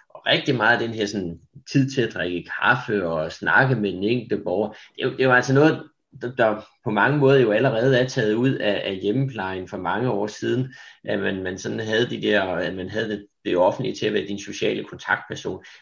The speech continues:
Meget af det er jo faktisk allerede sparet væk. Nu er det jo nogle helt praktiske, konkrete plejeopgaver,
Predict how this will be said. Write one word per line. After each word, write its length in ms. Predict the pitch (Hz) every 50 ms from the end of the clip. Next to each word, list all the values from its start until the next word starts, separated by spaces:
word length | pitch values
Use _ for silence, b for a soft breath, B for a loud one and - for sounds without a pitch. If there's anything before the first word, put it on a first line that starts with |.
| B
Meget 220 | - - 110 123 117
af 60 | -
det 140 | 95 95 90
er 40 | 98
jo 120 | 113 120
faktisk 500 | - - - - - - - - - -
allerede 320 | 50 64 69 - 76 85 87
sparet 380 | - - - 78 82 80 78
væk. 160 | 76 98 95 95 - b b b b
Nu 100 | 117 110
er 200 | 85 - 85 101
det 100 | 120 135
jo 60 | 117
nogle 240 | 107 95 90 87 -
helt 240 | - 127 127 - -
praktiske, 520 | - - - - - - - 117 - - -
konkrete 540 | - 101 87 85 - - 101 101 98 - - -
plejeopgaver, 840 | - 78 92 110 107 92 - - - 87 85 78 76 - - B